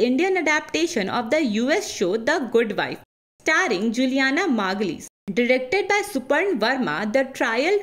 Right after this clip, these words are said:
trailer showcases Kajol returning as a lawyer after getting betrayed by her husband Rajiv Sen Gupta। एक्टर जीशु सेन गुप्ता इस किरदार को निभा रहे हैं। Besides Kajol and Jishu,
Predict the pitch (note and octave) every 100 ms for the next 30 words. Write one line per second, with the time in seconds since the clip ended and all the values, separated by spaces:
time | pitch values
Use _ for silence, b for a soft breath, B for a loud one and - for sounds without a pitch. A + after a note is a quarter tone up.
0 | - D#4+ F4 A#3 C4+ - D4 G4 C#4+ G#3
1 | - C#3 G#3+ - _ _ - C4+ B3 D#4+
2 | G#4 C4 A#3 - D#4+ F4+ G3+ A3 A#3+ B3+
3 | D4+ A3 A#3+ A#3+ E3 - A3+ A#3 D#4+ E4
4 | C4 C#4+ F#4 B3+ C4+ C4 D#4+ D#4+ G3 F#3+
5 | G#3+ A#3 D4 D#4 - B3 C4 F#3+ G3+ A3
6 | A3 G#3+ C4+ D#4+ - B3+ D4 - F#3 -
7 | D#3 - - _ _ _ _ A#3 B3 B3
8 | A4 G4+ G#3+ B3+ C4 G4+ G#4 G4 F#4 D#4
9 | E4+ - G#3 - D4 - D#4+ B3+ D4 D#4+
10 | - F#3 B3+ A#3 G#3 G#3 F#3+ E3 D3+ F3+
11 | - _ _ _ _ b b G3+ C4 C4
12 | B3 B3 G4+ - - A#3+ A3 A3 D4 F#4+
13 | G4+ F4+ C#4 D#4+ F4 G#3+